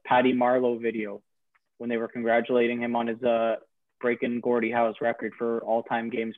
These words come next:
played. Jumbo's in there, uh, in his birthday suit, taping up his stick. And you can just tell that these guys respect him, right? So that to me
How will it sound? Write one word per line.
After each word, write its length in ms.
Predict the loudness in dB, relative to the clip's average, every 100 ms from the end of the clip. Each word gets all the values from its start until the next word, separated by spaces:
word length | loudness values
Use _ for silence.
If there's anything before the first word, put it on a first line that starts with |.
| -2
played. 360 | 2 2 2 -6 _ _ -6 0
Jumbo's 380 | 2 4 2
in 180 | 0 -2
there, 460 | 0 0 0 -4 -8 _ _ _ _ _ _ _
uh, 520 | -4 -2 0 -2 -4 -8 _ _ _ -6
in 100 | -6
his 100 | -2
birthday 440 | 2 2 2 -2 -2
suit, 360 | -2 -2 -6 -10 0
taping 240 | 0 2
up 160 | -2 -2
his 100 | -8 -4
stick. 280 | 0 0 -2 -12 _ _ _ _ _ _
And 200 | -4 0
you 100 | 0
can 120 | 0 -2
just 180 | -4 0
tell 180 | 4
that 120 | 4 4
these 200 | 2 2
guys 360 | 4 4 2 -2 _ _ _ -16 -16
respect 440 | -4 0 0 -2
him, 100 | -12 _ _ _ _ _ _ -10
right? 260 | -4 -2 -4 _ -2
So 80 | 0 0 -6 -20 _ _ _ -4
that 240 | 0 0 -2
to 60 | -8
me 280 | -8 -8